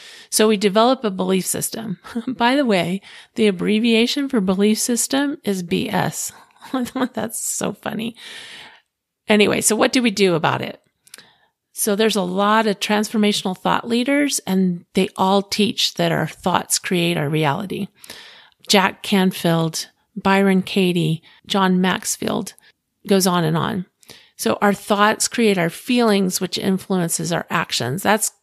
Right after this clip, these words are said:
kind of the basis of the idea. Our thoughts create our feelings, which influences our actions. But I want to take a look at a couple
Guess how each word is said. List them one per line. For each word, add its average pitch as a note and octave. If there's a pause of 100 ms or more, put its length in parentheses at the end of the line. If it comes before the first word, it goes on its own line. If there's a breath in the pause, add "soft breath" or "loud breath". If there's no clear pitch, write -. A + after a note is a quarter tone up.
(120)
kind A#3
of A3
the G3
basis F#3+
of G3
the F#3
idea. D#3+ (320 soft breath)
Our E3+
thoughts G3 (340)
create A#3+
our B3
feelings, F#3+
which G3
influences F#3
our -
actions. - (1000)
But G#3
I G#3
want A#3
to C#4+
take B3
a G#3
look F#3+
at F3+
a F#3+
couple G3